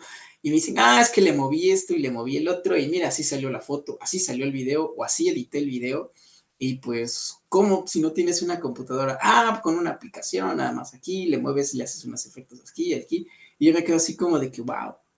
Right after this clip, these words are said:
Yo en mis tiempos necesitaba descargar todo esto y en la computadora editarlos, y, pues, en el celular, pues, era un poquito más lento. Ahorita ya existen celulares que ya parecen hasta computadoras, nada más le metes tanta cosa y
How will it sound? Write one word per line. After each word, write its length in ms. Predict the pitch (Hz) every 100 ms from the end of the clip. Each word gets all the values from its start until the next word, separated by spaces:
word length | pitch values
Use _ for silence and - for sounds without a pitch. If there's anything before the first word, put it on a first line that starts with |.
| _
Yo 140 | 120 127
en 60 | 151
mis 140 | 151
tiempos 260 | 151 143 160
necesitaba 640 | 131 110 - 107 143 160 - - _
descargar 840 | - 113 - 113 107 107 123 139 -
todo 160 | 143
esto 280 | 135 135 143
y 140 | 143 117
en 100 | 104
la 120 | 104
computadora 520 | 104 120 110 110 127
editarlos, 920 | 127 117 - 127 135 139 147 147 - _ -
y, 240 | 123 113
pues, 280 | 113 113 113
en 100 | 120
el 60 | 117
celular, 340 | 120 127 160 -
pues, 140 | 139
era 140 | 123 123
un 120 | 120
poquito 520 | - - - 123 98 _
más 220 | - 107
lento. 240 | 123 123 - _ -
Ahorita 240 | 123 120
ya 80 | 139
existen 500 | 127 131 127 131 127 _
celulares 500 | - - 120 127 151
que 100 | -
ya 120 | 147 -
parecen 360 | 143 143 151
hasta 260 | 127 - 123
computadoras, 800 | 131 127 135 143 127 156 180 180
nada 120 | 156
más 120 | 151
le 80 | 156
metes 360 | 143 143 165 -
tanta 280 | 147 143 147
cosa 260 | 135 165
y 180 | 165 -